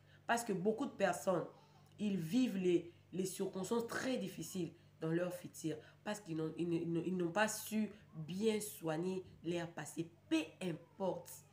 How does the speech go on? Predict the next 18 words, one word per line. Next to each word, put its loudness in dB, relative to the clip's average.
ce -4
que -4
vous -4
êtes -6
devenu 0
aujourd'hui. -12
N'oubliez 0
pas 0
ceux-là 2
qui -4
vous -6
ont -2
donné 0
l'escalier -6
à -8
mettre -6
le -12
pas -10